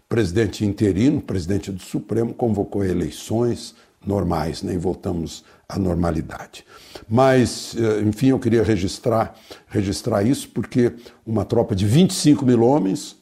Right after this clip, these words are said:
né, foi, foi gloriosa na Itália. A Força Aérea Brasileira,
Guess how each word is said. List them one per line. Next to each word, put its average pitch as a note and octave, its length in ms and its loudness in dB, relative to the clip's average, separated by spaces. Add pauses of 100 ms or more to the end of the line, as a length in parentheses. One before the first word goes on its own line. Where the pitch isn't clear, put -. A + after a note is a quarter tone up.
(120)
né, A#2+ 140 -8 (220)
foi, B2+ 340 2
foi A2 220 0
gloriosa C3 800 8
na G#2 100 2
Itália. B2+ 580 0 (380)
A G2 100 -4
Força C3 340 2
Aérea A#2+ 180 6
Brasileira, G#2+ 640 4